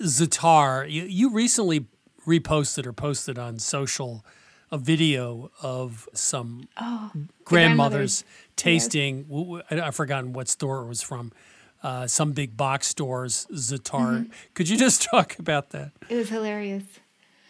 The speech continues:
Speaker 2: So it's funny, za'atar for us, and you probably saw this when you were there, it's a plant.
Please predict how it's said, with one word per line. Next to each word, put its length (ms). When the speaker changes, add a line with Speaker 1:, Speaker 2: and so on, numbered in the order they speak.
Speaker 2:
So 260
it's 240
funny, 300
za'atar 640
for 260
us, 220
and 460
you 80
probably 260
saw 200
this 180
when 80
you 80
were 100
there, 220
it's 180
a 40
plant. 360